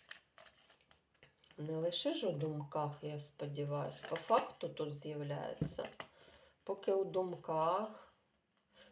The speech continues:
На протязі місяця з'явиться хтось по факту.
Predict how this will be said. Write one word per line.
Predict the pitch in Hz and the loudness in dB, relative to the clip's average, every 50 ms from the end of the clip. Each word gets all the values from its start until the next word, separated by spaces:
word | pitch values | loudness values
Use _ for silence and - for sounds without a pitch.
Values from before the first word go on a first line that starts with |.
| - | 2
На | - 175 | 4 4
протязі | 175 - - 214 220 220 - 214 202 190 165 180 190 | 4 6 6 8 8 8 8 6 4 6 4 4 4
місяця | 185 185 175 170 165 - - 151 151 151 - - - 156 | 4 6 4 4 2 0 0 -2 -2 -2 -2 -2 -2 -2
з'явиться | 147 151 - 165 180 196 220 247 233 220 - - - 156 | -2 -2 2 6 6 6 8 6 4 2 0 0 -2 -2
хтось | 147 - - - 143 143 - | -2 -4 -4 -4 -4 -4 -4
по | - - - 156 | -6 -4 -4 -4
факту. | 156 - - - 147 147 143 - - - _ - 175 - | -4 -2 0 2 2 2 2 -2 -6 -14 _ -6 -4 -4